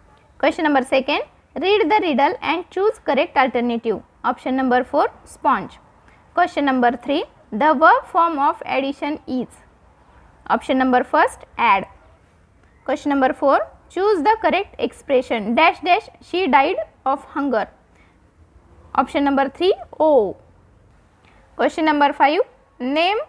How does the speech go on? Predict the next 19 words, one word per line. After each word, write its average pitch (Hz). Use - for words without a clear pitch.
the 285
village 311
where 285
a 277
big 349
fossil 349
of 311
a 302
dinosaur 277
found. 262
Option 262
number 262
four. -
Question 320
number 294
six, -
find 359
the 440
number 311